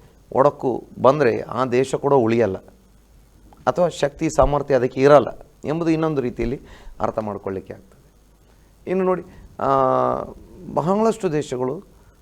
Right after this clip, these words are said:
ಸ್ಟ್ರಾಂಗ್ ಆಗಲಿಕ್ಕೆ ನಾವೆಲ್ಲ ಒಂದು, ನಮ್ಮ ರಾಷ್ಟ್ರೀಯತೆ ಅಥವಾ ಆ ರಾಷ್ಟ್ರೀಯ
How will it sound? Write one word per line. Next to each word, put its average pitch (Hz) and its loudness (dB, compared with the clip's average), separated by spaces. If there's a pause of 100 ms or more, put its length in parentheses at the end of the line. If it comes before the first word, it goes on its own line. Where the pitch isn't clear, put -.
(180)
ಸ್ಟ್ರಾಂಗ್ 190 2
ಆಗಲಿಕ್ಕೆ 143 0 (560)
ನಾವೆಲ್ಲ 131 4
ಒಂದು, 131 2 (800)
ನಮ್ಮ 120 0
ರಾಷ್ಟ್ರೀಯತೆ 131 0 (640)
ಅಥವಾ 117 0 (240)
ಆ 113 2
ರಾಷ್ಟ್ರೀಯ 135 2